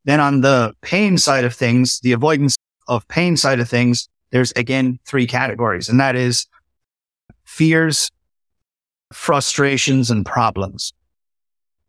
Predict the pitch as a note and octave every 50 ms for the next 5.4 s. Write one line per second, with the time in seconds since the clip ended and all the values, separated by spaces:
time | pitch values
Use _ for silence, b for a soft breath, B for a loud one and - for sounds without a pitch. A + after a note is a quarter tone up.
0 | _ _ - - E3 D#3 D#3 D3+ B2+ - _ _ _ _ _ _ C3+ D3+ E3+ F#3
1 | - - - F#3+ F3 E3 E3 D#3 D3+ C#3+ - - - _ _ _ _ _ _ _
2 | _ _ _ _ _ _ - - G#3 G3+ F#3+ F3 E3+ D#3+ D3 C3 - - - -
3 | - _ _ _ _ _ _ _ _ _ _ _ _ - - - F3+ D#3+ - -
4 | - D3+ C#3+ C#3+ C#3+ C#3+ D3+ C#3+ A#2+ C3 D3 D3 C3 C3+ C#3+ C3+ A#2+ C3+ B2 B2
5 | B2 B2+ B2+ B2+ A#2+ - -